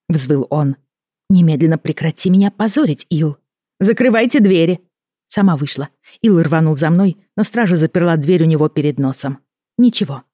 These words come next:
поревет и успокоится. Но Ил и не думал успокаиваться. Он бил по двери руками и ногами, плакал и вопил на высокой ноте. «Мама, мамочка!» Что за ребенок?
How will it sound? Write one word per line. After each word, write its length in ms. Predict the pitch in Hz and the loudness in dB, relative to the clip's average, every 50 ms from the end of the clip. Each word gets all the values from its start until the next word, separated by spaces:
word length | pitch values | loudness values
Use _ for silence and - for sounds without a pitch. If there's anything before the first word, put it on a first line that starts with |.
| _ _ _ | _ _ _
поревет 420 | - 208 202 202 226 240 - - | 0 0 2 2 2 0 -2 -2
и 40 | 165 | -4
успокоится. 760 | 147 139 - - 151 131 - - 143 131 127 131 - - - 135 - _ _ _ _ _ _ _ _ _ | -4 -4 -6 -8 -10 -10 -8 -8 -6 -6 -6 -8 -10 -12 -12 -12 -16 _ _ _ _ _ _ _ _ _
Но 140 | - 185 - - | -2 -2 -2 0
Ил 240 | 180 185 170 165 - - | 0 0 0 0 -2 -2
и 60 | 180 | 0
не 140 | 170 170 165 | 2 2 2
думал 260 | 139 170 165 156 143 | 2 0 0 0 0
успокаиваться. 840 | 143 139 - - 151 135 - 147 139 139 135 135 139 - - 160 151 - - - - _ | -2 -4 -4 -8 -10 -8 -6 -6 -4 -4 -4 -6 -8 -8 -8 -10 -10 -12 -16 -20 -18 _
Он 140 | - 208 208 | 0 0 2
бил 140 | 185 233 214 | 2 2 0
по 140 | - 170 165 | 0 -2 -2
двери 260 | 151 151 - 170 156 | 0 0 0 2 2
руками 400 | 143 156 156 - 160 151 151 151 | 0 -2 -2 -2 -2 -2 0 0
и 40 | 151 | 0
ногами, 420 | 165 156 151 147 190 180 143 143 | 0 -2 -2 -2 -2 -2 -2 -4
плакал 480 | 139 - - 170 165 165 - 151 151 - - - _ _ | -4 -6 -6 -4 -4 -4 -4 -6 -6 -6 -8 -18 _ _
и 80 | 233 | -2
вопил 320 | 202 185 - - 143 135 135 | -2 -2 -2 -2 -4 -2 0
на 100 | 135 127 | 0 0
высокой 420 | 143 147 - 151 139 - 147 143 | -2 -2 -2 -6 -4 -4 -4 -2
ноте. 360 | 143 143 135 135 - - - - _ _ _ _ | -2 -2 -4 -4 -6 -8 -10 -12 _ _ _ _
«Мама, 300 | 330 277 262 254 214 208 | 0 0 2 2 0 2
мамочка!» 600 | 220 254 311 285 262 226 220 - - - 214 190 - _ _ _ _ _ _ _ | 2 0 2 2 0 0 -2 -2 -4 -6 -8 -10 -10 _ _ _ _ _ _ _
Что 260 | - - - - - | -14 -12 -10 -8 -8
за 140 | - - 131 | -8 -8 -8
ребенок? 500 | 139 135 123 135 139 131 135 - - | -8 -6 -8 -6 -6 -8 -10 -12 -14